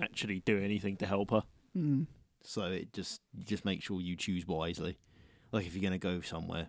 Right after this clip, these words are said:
Speaker 1: make sure it's somewhere good. As you've just talked about your story, Jack,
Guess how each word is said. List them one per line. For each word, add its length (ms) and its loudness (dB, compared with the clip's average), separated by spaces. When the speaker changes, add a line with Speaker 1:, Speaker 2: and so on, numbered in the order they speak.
Speaker 1:
make 200 -2
sure 180 -4
it's 120 -10
somewhere 340 -4
good. 300 -6
As 260 -2
you've 140 4
just 140 -4
talked 180 -4
about 160 0
your 140 0
story, 280 -2
Jack, 360 -2